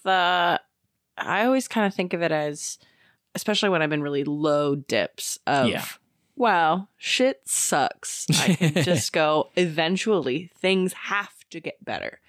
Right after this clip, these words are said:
Speaker 2: Yeah.
Speaker 1: And it's the same thing when things are really, really good, they
Speaker 2: Mm-hmm.
Speaker 1: can't stay that way.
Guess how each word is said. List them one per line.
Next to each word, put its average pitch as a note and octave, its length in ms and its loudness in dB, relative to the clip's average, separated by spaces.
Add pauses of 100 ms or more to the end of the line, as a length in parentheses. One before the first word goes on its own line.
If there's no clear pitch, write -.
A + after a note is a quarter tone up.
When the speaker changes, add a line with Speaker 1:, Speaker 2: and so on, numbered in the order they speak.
(120)
Speaker 2:
Yeah. B2 160 -2 (160)
Speaker 1:
And D#3 120 -2
it's - 180 -8
the D#3+ 40 -4
same E3+ 300 0
thing E3 240 -2
when D3 160 -8
things D#3+ 300 -4
are D3+ 80 0
really, F3 260 0
really F#3+ 220 0
good, G#3 320 2 (180)
they D#3 180 2
Speaker 2:
Mm-hmm. - 60 -6
Speaker 1:
can't - 400 -4
stay C#3+ 320 -2
that A#2 300 -4
way. B2+ 340 -8